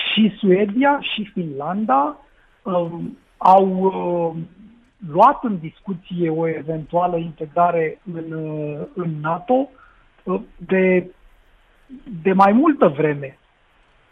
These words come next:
cu o dinamică din ce mai ac-, din ce în ce mai accelerată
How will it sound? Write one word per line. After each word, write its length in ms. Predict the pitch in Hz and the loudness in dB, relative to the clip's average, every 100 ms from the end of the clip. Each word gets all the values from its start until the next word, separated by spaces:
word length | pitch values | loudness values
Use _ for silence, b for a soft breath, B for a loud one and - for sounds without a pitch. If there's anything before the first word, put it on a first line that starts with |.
| _ | _
cu 220 | - 220 226 | -6 2 4
o 60 | |
dinamică 720 | 196 160 170 202 285 285 - | 4 -2 2 4 4 2 2
din 260 | 208 180 170 | -2 -4 -12
ce 200 | 151 233 | -2 2
mai 240 | 247 240 220 | 2 2 2
ac-, 320 | 185 - 185 | 0 -4 -8
din 180 | 156 180 | -4 -4
ce 180 | 165 220 | -2 0
în 180 | 226 196 | 0 -2
ce 220 | - 220 | -2 0
mai 220 | 214 196 | 2 0
accelerată 880 | 180 - - 151 151 190 214 226 220 | -2 -4 -10 -6 2 4 4 0 -2